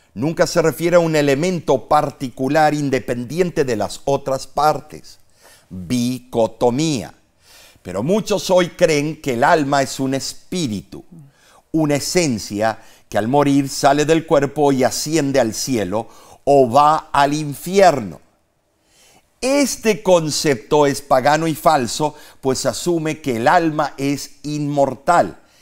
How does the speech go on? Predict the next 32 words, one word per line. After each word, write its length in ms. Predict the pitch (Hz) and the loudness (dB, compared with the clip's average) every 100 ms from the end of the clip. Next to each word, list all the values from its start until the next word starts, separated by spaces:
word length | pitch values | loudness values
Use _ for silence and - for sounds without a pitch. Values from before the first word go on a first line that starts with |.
| _ _ _ | _ _ _
Ezequiel 640 | 82 80 90 - 127 139 135 | -16 -12 -14 -10 -4 -2 0
dieciocho 540 | 117 104 120 123 113 | -4 -4 -6 -4 -6
cuatro 720 | - 156 160 160 160 151 143 - - _ | -2 2 4 2 2 2 0 -4 -20 _
asevera 720 | - 85 104 101 160 160 143 - | -10 -10 -10 -4 -2 0 0 -2
que 100 | 107 | -4
el 120 | 113 | 2
alma 400 | 170 170 135 117 | 2 2 -2 -2
que 160 | 117 | -6
pecare, 640 | 98 113 - 165 151 151 135 - _ _ | -8 -10 0 0 0 -4 -10 -20 _ _
esa 420 | 156 160 139 147 | -2 0 0 0
morirá. 600 | 127 127 123 139 170 156 - - - _ | 2 2 0 4 4 4 0 -18 -20 _
Y 160 | 104 101 | -6 -4
el 80 | 98 | 0
libro 320 | 170 147 131 | 2 4 4
de 100 | 120 | 2
Romanos 380 | 110 151 165 131 | 0 2 0 0
capítulo 440 | 127 143 135 127 | -2 -2 0 0
tres 220 | - 165 | 2 0
dice, 280 | 135 151 - | 0 -2 0
"No 100 | 135 | 0
hay 100 | 135 | 0
justo 420 | 120 190 175 170 | 2 0 4 2
ni 160 | 151 139 | 2 2
aun 260 | 139 175 170 | 2 2 2
uno, 320 | 180 127 113 | 2 2 0
pues, 340 | 120 110 113 - | 0 0 0 -4
pues 200 | 113 104 | -8 -8
cuanto 500 | - 107 104 - 104 | -6 -4 -4 -4 -6
todos 360 | - 247 190 | 2 4 4
pecaron". 540 | - 135 131 104 85 80 - - - | 0 -6 -4 -6 -6 -14 -20 -20 -16
O 120 | - 98 | -10 -8
sea, 480 | - 190 185 156 | 2 4 6 2